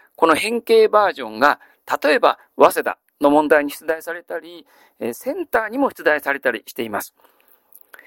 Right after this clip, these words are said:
えー、変形バージョンも覚えてください。どうぞ。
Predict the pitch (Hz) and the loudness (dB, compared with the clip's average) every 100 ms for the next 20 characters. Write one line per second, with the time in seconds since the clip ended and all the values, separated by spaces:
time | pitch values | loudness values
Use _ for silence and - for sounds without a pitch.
0 | - _ _ _ 127 175 180 180 175 170 | -20 _ _ _ 0 0 -2 0 0 -2
1 | 156 139 131 147 190 - 117 110 - - | 0 0 2 2 0 -2 -10 -8 -10 -12
2 | _ _ _ _ _ _ 151 147 143 269 | _ _ _ _ _ _ 2 4 4 2